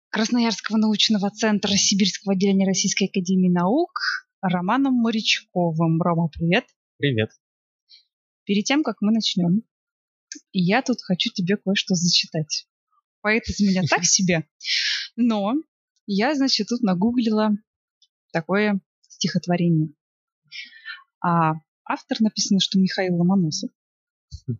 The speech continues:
Speaker 1: И называется «Случились вместе два астронома в Перу». Астронома, почему-то ударение, ну, пускай будет так.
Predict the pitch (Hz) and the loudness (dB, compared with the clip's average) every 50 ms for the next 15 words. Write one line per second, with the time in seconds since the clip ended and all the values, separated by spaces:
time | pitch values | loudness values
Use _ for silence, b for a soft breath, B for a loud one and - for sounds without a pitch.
0 | _ _ _ _ _ _ _ B B B B B B B B 196 202 190 180 170 | _ _ _ _ _ _ _ B B B B B B B B 0 2 2 2 0
1 | 185 175 196 247 294 294 - - - 180 180 - _ _ _ - - - - 196 | -2 -2 0 -2 -2 -2 -4 -4 -4 -2 -4 -4 _ _ _ -14 -10 -6 -4 -4
2 | 180 - - - 262 302 277 - - - 175 180 180 190 262 277 - - - 185 | -2 -2 -2 -2 0 0 0 0 -2 -2 0 0 2 2 0 -2 -4 -6 -6 -6
3 | 160 170 190 226 233 - - 180 - - - - 185 175 170 170 185 208 214 208 | -4 -2 -2 -2 0 -2 -4 -4 -4 -6 -6 -2 0 2 2 2 2 2 2 0
4 | - - _ - 208 185 165 156 143 - _ _ _ _ _ _ _ _ _ _ | -2 -6 _ -4 -2 0 0 0 -2 -4 _ _ _ _ _ _ _ _ _ _
5 | _ B B B B B B B B B _ _ _ - 190 - - - - 240 | _ B B B B B B B B B _ _ _ -6 -6 -6 -6 -6 -4 -2
6 | 285 349 370 294 220 180 165 - - - - - 165 165 - 165 160 151 165 170 | 0 0 0 0 0 -2 -4 -6 -8 -6 -2 0 0 -2 -2 -4 -6 -2 0 2
7 | 170 156 156 160 170 233 285 _ - - - - 202 196 180 185 185 - - _ | 2 2 2 4 2 2 0 _ -6 -18 -12 -4 -4 -2 -2 -2 -4 -6 -8 _
8 | _ _ _ | _ _ _